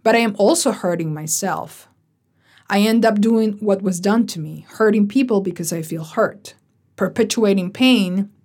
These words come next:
because I am coping with my own. Doctor Eger says, "It's too easy to make a prison out of our pain, out of the past. At best, revenge is useless. It can't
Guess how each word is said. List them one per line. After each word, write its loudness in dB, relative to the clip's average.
because 0
I 0
am -2
coping 0
with -2
my -6
own. -4
Doctor 2
Eger 2
says, 0
"It's -2
too 0
easy 4
to -2
make 2
a 0
prison -2
out -2
of -2
our -2
pain, -6
out 0
of -10
the -8
past. -4
At 2
best, 0
revenge 0
is -4
useless. -6
It -4
can't 4